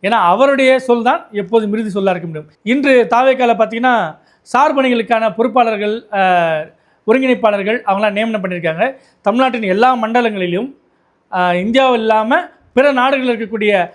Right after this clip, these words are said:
அமெரிக்கா, ஐக்கிய அரபு எமிரகம், அஹ், இங்கிலாந்து, இலங்கை, மலேசியா, சிங்கப்பூர், இப்படி பல நாடுகளிலும் சார்பணிகள் இருக்கிற மாதிரி அவங்க வந்துட்டு மண்டல பொறுப்பாளர்களா நியமிச்சிருக்காங்க,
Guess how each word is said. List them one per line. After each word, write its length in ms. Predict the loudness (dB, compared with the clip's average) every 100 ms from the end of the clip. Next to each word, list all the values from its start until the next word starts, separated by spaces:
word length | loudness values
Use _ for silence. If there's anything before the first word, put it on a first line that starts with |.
| _
அமெரிக்கா, 680 | -2 0 -2 0 0 0 -2
ஐக்கிய 300 | -4 0 0
அரபு 200 | 0 0
எமிரகம், 500 | -2 -2 -4 -4 -8 -14 _ _ _
அஹ், 320 | -4 0 0 0
இங்கிலாந்து, 840 | -4 0 0 0 -2 -4 -4 _ _ _ -2
இலங்கை, 540 | 0 2 0 -2 -6 _ -6
மலேசியா, 340 | 0 0 2 -2
சிங்கப்பூர், 400 | -2 -4 -2 -2
இப்படி 200 | -4 -2
பல 160 | 0
நாடுகளிலும் 720 | 2 0 0 0 0 0 -6 -16 _
சார்பணிகள் 540 | 0 0 2 -2 -4
இருக்கிற 300 | -6 -4 -2
மாதிரி 440 | 0 2 2 0 -2
அவங்க 360 | -2 -2 -4
வந்துட்டு 140 | -2 -2
மண்டல 260 | 0 -2
பொறுப்பாளர்களா 640 | -2 0 2 0 0 -2 -2
நியமிச்சிருக்காங்க, 640 | -8 -8 -6 -4 -2 -4